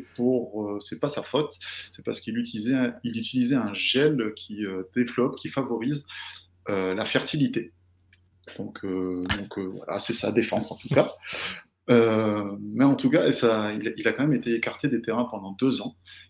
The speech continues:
euh, une année sans avoir l'autorisation de, de signer un contrat dans, dans un club, et la deuxième année où il avait l'autorisation de s'entraîner, mais, mais pas de, de prendre part à des, à des rencontres officielles. Euh, donc son retour, euh, il, il, il,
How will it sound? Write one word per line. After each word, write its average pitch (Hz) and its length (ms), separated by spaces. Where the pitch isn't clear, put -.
euh, 92 400
une 117 180
année 117 260
sans 107 240
avoir 101 200
l'autorisation 101 580
de, 95 380
de 98 80
signer 110 300
un 107 100
contrat 104 460
dans, 90 400
dans 98 160
un 95 80
club, 123 360
et 113 120
la 110 120
deuxième 107 340
année 113 200
où 104 100
il 98 80
avait 95 160
l'autorisation 120 500
de 123 60
s'entraîner, 113 520
mais, 98 240
mais 104 80
pas 110 180
de, 95 380
de - 80
prendre - 260
part 110 200
à 98 60
des, 92 240
à 98 100
des 98 100
rencontres 104 400
officielles. - 480
Euh, 95 300
donc 107 180
son 143 160
retour, 123 440
euh, 101 140
il, 98 260
il, 107 220
il, 95 380